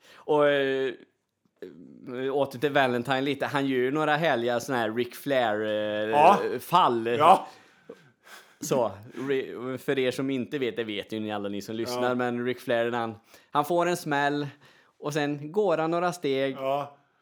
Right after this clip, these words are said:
Speaker 1: och så ramlar han.
Speaker 2: Ja,
Speaker 1: det
Speaker 2: det är
Speaker 1: gör ju
Speaker 2: liksom
Speaker 1: Valentine också några gånger och det ser ju för härligt
Speaker 2: Ja,
Speaker 1: ut.
Speaker 2: det är en sån riktigt tecknad filmgrej nästan.
Speaker 1: Ja, ja, precis.
Speaker 2: Liksom, han inser inte att han har fått stryk förrän, "Ja, just det, jag fick smäll, ja, nu måste jag ramla här." Jätteroligt.
Speaker 1: Ja,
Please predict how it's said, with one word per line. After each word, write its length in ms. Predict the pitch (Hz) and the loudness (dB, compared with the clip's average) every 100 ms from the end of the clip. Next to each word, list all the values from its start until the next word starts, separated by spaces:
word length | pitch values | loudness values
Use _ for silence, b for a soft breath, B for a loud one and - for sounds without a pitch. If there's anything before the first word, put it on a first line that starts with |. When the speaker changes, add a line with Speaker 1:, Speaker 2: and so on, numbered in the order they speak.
| _ _ | _ _
Speaker 1:
och 200 | 220 233 | 2 2
så 120 | 165 170 | 4 2
ramlar 380 | 151 139 113 107 | 4 2 2 0
han. 100 | 104 | 4
Speaker 2:
Ja, 280 | 147 170 - - - | 6 4 2 -10 4
Speaker 1:
det 60 | |
Speaker 2:
det 0 | |
är 80 | 190 | 6
Speaker 1:
gör 80 | - | 8
ju 60 | 180 | 6
Speaker 2:
liksom 140 | 180 | 6
Speaker 1:
Valentine 520 | 175 151 147 175 165 | 4 4 0 -2 -2
också 220 | 143 - | -4 -6
några 220 | 156 160 156 | -2 0 2
gånger 280 | 160 143 | 0 0
och 100 | 127 | -2
det 120 | 127 139 | -4 -4
ser 140 | 131 | -2
ju 140 | 113 | -2
för 140 | 113 143 | -4 -4
härligt 320 | 127 110 135 | -2 -2 4
Speaker 2:
Ja, 220 | 160 170 | 8 8
Speaker 1:
ut. 60 | 170 | 8
Speaker 2:
det 80 | 208 | 4
är 40 | |
en 80 | 214 | 4
sån 120 | 226 | 0
riktigt 240 | 226 180 | 0 -4
tecknad 400 | - 175 151 139 | -8 -8 -8 -10
filmgrej 600 | - 269 294 139 123 156 | -10 -12 -10 -10 -8 -6
nästan. 200 | 269 127 | -4 2
Speaker 1:
Ja, 200 | 151 175 | 4 4
ja, 60 | 147 | 2
precis. 440 | 135 127 160 110 | -2 -4 -2 0
Speaker 2:
Liksom, 220 | 165 165 170 | 0 2 2
han 200 | 180 190 | 2 0
inser 600 | 214 214 175 - 190 202 | -4 -4 -4 -4 0 0
inte 340 | 226 208 - 147 | 0 -4 -2 -2
att 120 | 139 | -2
han 120 | 143 | -6
har 80 | 147 | -8
fått 220 | 170 139 | -8 -12
stryk 400 | - - 135 117 | -12 -10 -8 -8
förrän, 220 | - 135 | -6 -6
"Ja, 140 | 139 175 | -4 -6
just 200 | 233 - | -8 -8
det, 60 | 175 | -8
jag 120 | 151 | -8
fick 120 | 170 | -10
smäll, 320 | - 175 180 | -12 -6 -4
ja, 80 | 135 | -4
nu 100 | 139 | -6
måste 220 | 156 - | -8 -4
jag 60 | 147 | -4
ramla 200 | 135 117 | -4 -6
här." 140 | 110 - b b b - - 131 | -8 -10 b b b -20 -10 -6
Jätteroligt. 680 | 127 - - 123 120 120 117 | -6 -6 -14 -14 -12 -14 -10
Speaker 1:
Ja, 240 | 110 - | -12 -14